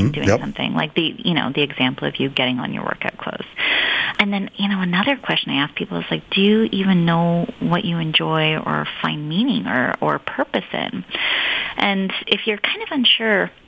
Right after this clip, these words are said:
Speaker 2: about all of those questions, then it's a good indication that behavioral activation would be good for you. But to be honest, my secret is, is that I think it's good for everyone.
Speaker 1: Yeah,
Speaker 2: That's
Speaker 1: I,
Speaker 2: my take on it.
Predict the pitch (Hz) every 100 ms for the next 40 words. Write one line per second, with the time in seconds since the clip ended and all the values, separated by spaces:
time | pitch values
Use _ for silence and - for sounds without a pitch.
0 | - - - - 196 185 175 165 170 170
1 | 160 - 190 233 - - - - - -
2 | - - 220 185 185 214 226 190 190 -
3 | 147 160 151 147 139 147 160 151 143 143
4 | 131 - - - - - - - - -
5 | - 170 190 196 - - - - 180 185
6 | - 156 151 156 98 107 - 160 147 151
7 | 175 175 180 185 185 170 160 - 147 139
8 | - - - - - - - - 113 -
9 | - - 127 147 147 107 165 202 185 175
10 | - - 78 -